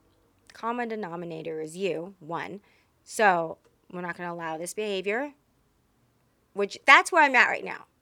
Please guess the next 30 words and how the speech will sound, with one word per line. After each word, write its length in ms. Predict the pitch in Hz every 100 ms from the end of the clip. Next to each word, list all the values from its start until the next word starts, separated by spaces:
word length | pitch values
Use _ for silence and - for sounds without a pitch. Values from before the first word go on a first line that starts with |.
| -
'cause 120 | 208
I'm 280 | - 247 262
very 240 | 240 254 233
verbal 540 | 175 196 196 180 190
when 160 | 180 175
it 100 | 180
comes 300 | 190 180 -
to, 280 | 202 175 160 - _ _ _
"Hey, 480 | - 202 175 160 - _ _
you 160 | 180
don't, 240 | 196 175 - _ _ _ _ _
th-, 140 | - 190
I 100 | 190
don't 180 | 185 175
allow 260 | 175 165 160
this 180 | 170
behavior." 380 | - 165 147 147
And 100 | -
I 100 | 220
don't 140 | 302 349
know 120 | -
why 480 | 202 170 170 175 185
I 120 | -
do 160 | 175 170
that. 280 | 185 190 - _ _ _ _ _ -
It's, 160 | 208
like, 100 | 254
something 320 | - 254 262
I 80 | 254
did, 180 | 220 220